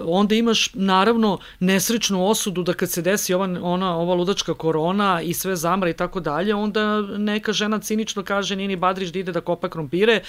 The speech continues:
jer njena haljina vredi, ne znam, trideset hiljada evra, a onda uopšte ta haljina ne vredi trideset hiljada evra, nego je to naduvala, naduvao neki portal ili nešto, zato što smo sveli je,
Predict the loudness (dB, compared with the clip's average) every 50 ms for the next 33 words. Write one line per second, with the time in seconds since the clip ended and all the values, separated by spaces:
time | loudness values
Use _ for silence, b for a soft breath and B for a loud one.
0 | B B B B B 2 2 2 2 0 0 0 2 2 2 2 2 2 2 2
1 | 2 2 0 0 -2 -2 -2 -4 -4 -4 -4 -4 -6 -4 -4 -4 -2 0 0 0
2 | 0 2 2 0 0 0 0 2 2 2 2 4 4 4 2 2 0 -2 -2 0
3 | 0 2 2 2 2 2 0 0 0 0 0 0 -2 -2 -2 -4 -2 -4 -4 -4
4 | -2 -2 0 0 0 2 2 2 0 0 0 0 -2 -2 0 2 2 4 4 2
5 | 0 -2 -2 -2 -2 0 0 0 2 2 2 0 B B B B B B B 0
6 | 2 4 4 4 6 4 4 4 2 0 -2 -2 -2 0 2 2 2 2 0 0
7 | 0 0 0 0 0 0 0 -2 -2 -2 -4 -4 -2 -4 -4 -4 -4 -4 -4 -4
8 | -4 -4 -2 0 0 2 2 2 0 B B B B B B 0 2 2